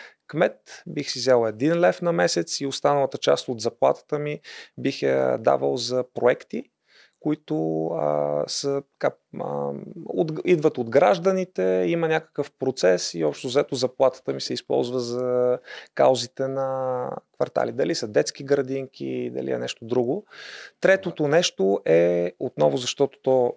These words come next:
зависи от мен, това е да бъда отчетен и аз, и всички хора, които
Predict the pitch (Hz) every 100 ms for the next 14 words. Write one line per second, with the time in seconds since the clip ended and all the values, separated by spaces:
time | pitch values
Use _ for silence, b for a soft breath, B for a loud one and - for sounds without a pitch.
0 | - 117 120 135 - - 180 214 233 _
1 | - 139 151 147 160 - B B B -
2 | 127 131 139 143 147 147 151 - _ -
3 | 123 _ 131 135 - 196 190 117 - -
4 | - - - - - 143 139 135 - 127
5 | - 123 117 113